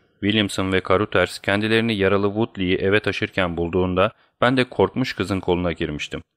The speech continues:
Yaralı adam yatırıldıktan sonra Holmes'un talimatı üzerine onu muayene ettim. İki mahkumunu tuttuğu yemek odasına girerek rapor verdim. "Yaşayacak," dedim.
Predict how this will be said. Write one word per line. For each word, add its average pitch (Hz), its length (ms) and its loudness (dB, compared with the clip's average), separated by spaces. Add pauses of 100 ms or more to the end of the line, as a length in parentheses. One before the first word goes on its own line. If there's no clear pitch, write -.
(380)
Yaralı 120 300 6
adam 104 300 4
yatırıldıktan 95 640 0
sonra 82 360 0
Holmes'un 98 460 0
talimatı 95 580 2
üzerine 87 360 -2
onu 87 220 -2
muayene 85 380 0
ettim. 80 300 -10 (420)
İki 110 240 -2
mahkumunu 98 560 2
tuttuğu 90 380 0
yemek 92 300 2
odasına 90 400 0
girerek 95 540 2
rapor 82 340 2
verdim. 73 340 -4 (580)
"Yaşayacak," 101 680 2 (400)
dedim. 76 260 -6